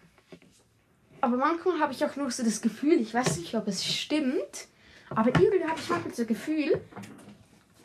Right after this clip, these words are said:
dass wenn die so anzeigen, irgend so gefühlt fünfundzwanzig Prozent Special Skin,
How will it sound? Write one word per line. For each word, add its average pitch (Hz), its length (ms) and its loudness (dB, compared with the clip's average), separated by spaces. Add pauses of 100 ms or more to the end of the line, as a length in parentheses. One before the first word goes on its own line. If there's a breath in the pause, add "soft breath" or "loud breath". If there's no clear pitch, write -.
(480 loud breath)
dass - 220 -8
wenn 339 180 6
die 320 80 2
so 233 260 0
anzeigen, 285 680 6
irgend 294 300 2
so 262 220 0 (400)
gefühlt 247 320 -2
fünfundzwanzig 262 800 -2
Prozent 254 380 2
Special 285 500 0
Skin, 226 440 0